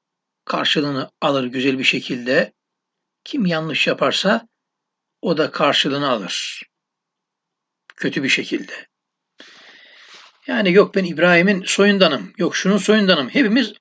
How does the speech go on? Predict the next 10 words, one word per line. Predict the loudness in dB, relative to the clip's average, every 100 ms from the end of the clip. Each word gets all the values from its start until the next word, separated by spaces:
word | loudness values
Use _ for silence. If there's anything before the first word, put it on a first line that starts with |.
| 0
Adem'in | 2 4 4 4
oğullarıyız | 4 6 6 4
yani. | 0 -4 -8 -2
Allah'ın | 2 4 4 2
yarattığı | -2 0 0 0 -2
ilk | -2 0
beşer, | 2 2 0 -6 _ _ _ _ _ _ _ _ -2
ilk | 0 4
Resul. | 4 4 2 -4 -6 _ _ _ _ _ _ _ _ _ _ _ _ _
Yani | 0 2 2 -2 -8